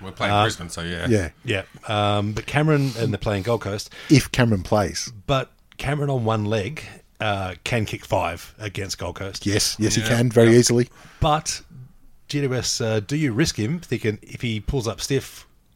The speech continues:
Speaker 2: you're in
Speaker 3: Yeah,
Speaker 2: trouble finals?
Speaker 3: he's not gonna play finals, yeah.
Speaker 2: Um,
Speaker 3: I, I reckon they're gonna leave him in the stands.
Speaker 2: I, it's a tough call. Like, if you're full forward, you're not playing to win a Coleman, but you fucking like him.
Speaker 3: You like
Speaker 1: Yeah.
Speaker 3: him. And at
Speaker 1: Yeah.
Speaker 3: the same time, though, you're playing Gold Coast,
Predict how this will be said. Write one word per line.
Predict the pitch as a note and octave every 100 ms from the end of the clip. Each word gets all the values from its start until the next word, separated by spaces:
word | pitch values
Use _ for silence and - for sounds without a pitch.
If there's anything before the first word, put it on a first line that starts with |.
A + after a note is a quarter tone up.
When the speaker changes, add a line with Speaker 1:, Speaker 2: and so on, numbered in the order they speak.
| _ _ _
Speaker 2:
you're | - A2+
in | A2+
Speaker 3:
Yeah, |
Speaker 2:
trouble | G#2 -
finals? | - D#3+ A#2
Speaker 3:
he's | G#2
not | G2
gonna | F#2+
play | G2+
finals, | - A2+ G2 A#2
yeah. | - -
Speaker 2:
Um, | - C#3 D3+ -
Speaker 3:
I, | -
I | E3+
reckon | F3 G3 F#3+ D3
they're | C3+
gonna | C3+
leave | C#3 B2+
him | C3
in | C3
the |
stands. | - C#3+ D3 F2+ -
Speaker 2:
I, | - D3+ - - - - - - - D3+
it's | -
a | D3
tough | - F#3
call. | - E3+ A2
Like, | A#2 B2 - - - _ _ _ _ _
if | A#2+
you're | C#3
full | A#2 A3
forward, | D3 B2 A2 D3 - - _
you're | -
not | F3+ - _ -
playing | - B2 A#2 A2+
to | G#2+
win | G#2
a |
Coleman, | - G#2 A2 G#3 - - - -
but | G#2+
you |
fucking | - A3 B2+
like | A2 G3+
him. | G#2 A2+
Speaker 3:
You | C3+
like | B2 C3+
Speaker 1:
Yeah. | G#2
Speaker 3:
him. | - - C3+
And |
at |
Speaker 1:
Yeah. | C#3+
Speaker 3:
the |
same | D3 E3+ D3+
time, | D3+ A2
though, | G2+ G#2
you're | A#2
playing | E3 E3+
Gold | D3 C#3+
Coast, | F2+ -